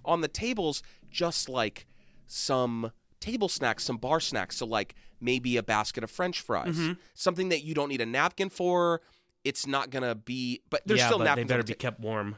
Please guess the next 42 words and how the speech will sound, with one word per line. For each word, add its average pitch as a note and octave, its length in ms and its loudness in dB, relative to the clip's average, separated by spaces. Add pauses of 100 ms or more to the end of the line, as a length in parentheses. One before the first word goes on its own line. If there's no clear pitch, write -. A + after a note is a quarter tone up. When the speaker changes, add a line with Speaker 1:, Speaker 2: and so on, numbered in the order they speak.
(140)
Speaker 2:
I B2 60 -6
don't B2 140 -2
need A2 160 -6
some G#2+ 120 -8
cold G#2+ 260 -8
fries. G#2 320 -10
Speaker 1:
Right, B3 120 6
Speaker 2:
No F3 60 6
Speaker 1:
right, E3 60 6
right. C#3 160 2
Speaker 2:
thanks. - 120 -8
Speaker 1:
But D#3+ 180 -2
you F3 120 -6
get E3 260 2
a B2+ 40 -20
basket C3 320 -4
of - 60 -12
French F3 140 -2
fries. E3 160 0
Maybe D#3+ 220 0
you F3+ 40 -4
get D#3 160 -2
some B2 200 -4
really C3 240 0
nice A2 600 -2 (220)
kind B2 160 -4
of - 100 -10
upscale, A2+ 560 0 (100)
uh, G#2 220 -2
trail A#2 380 0
mix B2+ 520 -2
or, G2 600 0 (100)
like, G#2+ 220 -6
bar, A2+ 240 2
you E3 80 2
know, D#3+ 80 6
like, B2+ 160 2
bar A#2+ 160 2
snack B2 380 0
type B2+ 260 -4
stuff. B2+ 380 -2
Speaker 2:
Sure. A2 360 -4